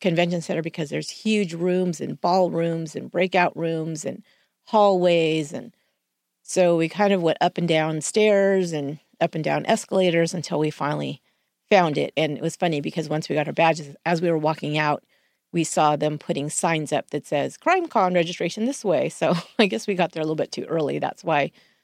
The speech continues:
there was no markers and we just kinda had to figure out where we were going. So the first thing, once the conference started, is I headed to Podcast Row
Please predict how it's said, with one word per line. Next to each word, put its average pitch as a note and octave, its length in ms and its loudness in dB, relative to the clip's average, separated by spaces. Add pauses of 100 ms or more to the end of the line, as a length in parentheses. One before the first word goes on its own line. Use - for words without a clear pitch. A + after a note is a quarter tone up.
there G3+ 140 6
was F3 140 4
no F3+ 140 4
markers E3 540 0
and D3+ 80 -4
we D#3 80 -4
just - 180 -6
kinda C#3+ 200 -6
had - 120 -8
to - 60 -8
figure C#3 260 -6
out B2 100 -4
where D3 140 -4
we C#3 140 -6
were B2 100 -10
going. C3+ 440 -4 (680)
So G3 420 4
the G3 120 -2
first G#4+ 340 2
thing, F3 220 4
once F3+ 280 0
the D#3+ 180 -2
conference D#3+ 380 -6
started, D#3 440 -2
is - 260 -8
I G#3 200 4
headed E3 320 -2
to E3 60 -4
Podcast C#3 580 -6
Row - 240 -6